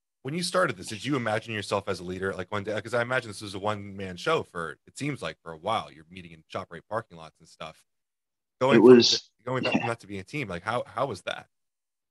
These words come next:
Speaker 2: I got really lucky, man. I had, um, I was, <sighs> sorry, I was really friggin' working hard.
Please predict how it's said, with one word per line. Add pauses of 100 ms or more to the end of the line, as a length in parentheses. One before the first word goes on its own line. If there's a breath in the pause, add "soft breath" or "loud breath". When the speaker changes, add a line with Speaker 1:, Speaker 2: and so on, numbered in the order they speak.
(1040)
Speaker 2:
I
got
really
lucky,
man. (120)
I
had,
um, (2000)
I
was, (960 loud breath)
<sighs>
sorry, (140)
I
was (120)
really (400)
friggin'
working
hard.